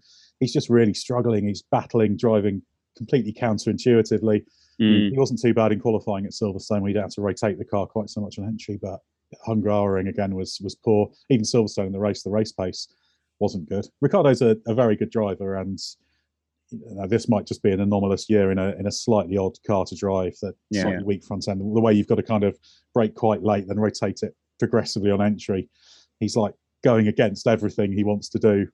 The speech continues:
Speaker 1: with, with the car to, to achieve it. So that looks like it's gonna be the case for him all, all season. So yeah, the,
Speaker 2: Mm.
Speaker 1: the two McLaren drivers are an interesting, uh, point of comparison, but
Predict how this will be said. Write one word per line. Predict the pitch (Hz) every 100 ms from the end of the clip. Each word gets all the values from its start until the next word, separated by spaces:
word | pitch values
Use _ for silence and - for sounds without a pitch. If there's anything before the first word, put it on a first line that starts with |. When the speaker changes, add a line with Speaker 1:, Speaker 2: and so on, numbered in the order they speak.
| -
Speaker 1:
with, | 104 92
with | 98
the | 98
car | - 113 95 - _ _ _ _
to, | - - -
to | 110
achieve | - 127 110
it. | 98 -
So | - - 113 110 104 - _ _ _ _ - 117
that | 127 110
looks | 107
like | 117 101
it's | 107
gonna | 107
be | 101
the | 98
case | 113 101
for | -
him | 110 101
all, | 101 101
all | 98
season. | - 120 110 95
So | - 110 104 104 95 _ _
yeah, | 104 104
the, |
Speaker 2:
Mm. | 98 95
Speaker 1:
the | -
two | - 165
McLaren | 151 147 117
drivers | 110 98 98
are | 110
an |
interesting, | 110 110 110 - 107 101 101
uh, | 101
point | - 107
of | 92
comparison, | 101 98 107 95 90 87
but | 107 98